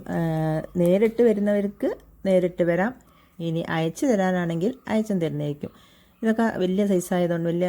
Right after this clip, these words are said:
അത്യാവശ്യം വലിയ വേരൊക്കെ നല്ലോണം ഓടിയ പ്ലാന്റുകളാണ്. അപ്പോൾ നമുക്ക് അയച്ചു തരുന്നതിന് കുഴപ്പമില്ല. ചെറിയ തൈകളൊക്കെ ആകുമ്പോഴാണ് വേരൊക്കെ ഇളകി പോകുന്നുള്ള അതുള്ളൂ. അപ്പോൾ പോസ്റ്റലായിട്ടും ഡി ടി ഡി സി ആയിട്ടും പ്രൊഫഷണലായിട്ടൊക്കെ അയച്ചു തരുന്നതായിരിക്കും.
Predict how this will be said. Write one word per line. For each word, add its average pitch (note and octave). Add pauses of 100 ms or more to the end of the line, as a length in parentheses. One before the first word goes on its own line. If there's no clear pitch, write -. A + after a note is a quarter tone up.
അത്യാവശ്യം F#3
വലിയ F3 (140)
വേരൊക്കെ F3+
നല്ലോണം F3 (140)
ഓടിയ E3 (160)
പ്ലാന്റുകളാണ്. D#3+ (500)
അപ്പോൾ -
നമുക്ക് F#3+ (520)
അയച്ചു F#3
തരുന്നതിന് D#3+
കുഴപ്പമില്ല. D3+ (120)
ചെറിയ G3
തൈകളൊക്കെ F3+
ആകുമ്പോഴാണ് E3 (180)
വേരൊക്കെ E3
ഇളകി D#3 (100)
പോകുന്നുള്ള D3+ (920)
അതുള്ളൂ. C#3 (240)
അപ്പോൾ -
പോസ്റ്റലായിട്ടും D#3
ഡി D#3
ടി D3
ഡി D3
സി -
ആയിട്ടും D3+ (640)
പ്രൊഫഷണലായിട്ടൊക്കെ D#3+
അയച്ചു D#3
തരുന്നതായിരിക്കും. D#3